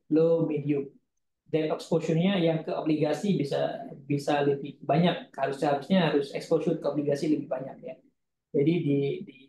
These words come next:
segmen ini, segmen middle age dan pre-retirement itu lebih cocok untuk, eh, berinvestasi di reksadana pendapatan tetap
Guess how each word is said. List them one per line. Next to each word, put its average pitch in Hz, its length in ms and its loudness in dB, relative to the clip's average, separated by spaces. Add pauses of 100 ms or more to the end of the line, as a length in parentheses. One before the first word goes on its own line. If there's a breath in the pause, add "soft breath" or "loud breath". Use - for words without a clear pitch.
segmen 151 400 0
ini, 151 480 0 (400)
segmen 143 400 -6
middle 139 240 -4
age 151 320 -4
dan - 160 -6
pre-retirement 139 640 -4
itu 185 80 -2
lebih - 320 -2
cocok - 400 -6
untuk, - 400 -8 (480)
eh, 123 140 -6 (100)
berinvestasi - 480 0
di 131 160 -6
reksadana 131 400 -4
pendapatan 127 400 -8
tetap 117 220 -2